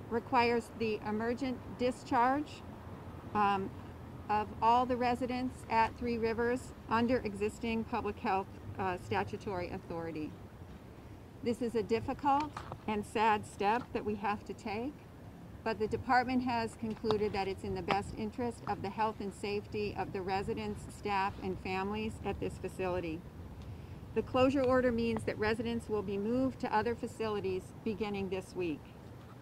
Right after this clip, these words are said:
Um, as a little bit of background context, on August twenty-fourth, the department issued several deficiencies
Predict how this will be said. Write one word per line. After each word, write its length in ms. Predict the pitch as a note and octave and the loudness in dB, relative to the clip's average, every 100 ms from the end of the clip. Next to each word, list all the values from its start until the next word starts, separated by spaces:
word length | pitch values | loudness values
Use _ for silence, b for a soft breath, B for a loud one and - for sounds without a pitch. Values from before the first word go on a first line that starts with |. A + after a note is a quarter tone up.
| - - - - - - - - - - - - - - - - | -16 -16 -16 -16 -16 -16 -14 -14 -12 -12 -12 -12 -12 -12 -10 -2
Um, 240 | A3 G#3 G3+ - - | 2 2 0 -2 -2
as 140 | A3 G#3+ | 0 2
a 60 | |
little 260 | A3 C4+ C#4+ | 4 6 6
bit 180 | C4+ C4 | 4 2
of 120 | B3 | 4
background 500 | C4 B3+ C4 A3+ A3+ | 4 4 2 -2 -4
context, 880 | - G#3+ A3 B3 G#3 G3+ - - - - - - - | -2 -2 -2 -2 -2 -4 -10 -16 -16 -16 -16 -16 -4
on 120 | A3 A3+ | -2 4
August 360 | A#3+ C4 C#4 | 6 6 2
twenty-fourth, 720 | - A#3 A3 - C4 A3+ G3+ - - - | -2 -2 -2 2 4 4 2 -2 -8 -2
the 100 | G3+ | 2
department 540 | G#3+ G#3+ B3+ A#3+ A3+ A3 | 2 4 2 2 2 0
issued 400 | A3+ - A3+ G3+ | 0 0 0 0
several 340 | - C4 B3 | 2 4 4
deficiencies 1040 | A3 G#3+ A3+ A#3+ B3 A3+ - F3 E3+ G3 | 2 0 0 0 0 -4 -2 -2 -2 -4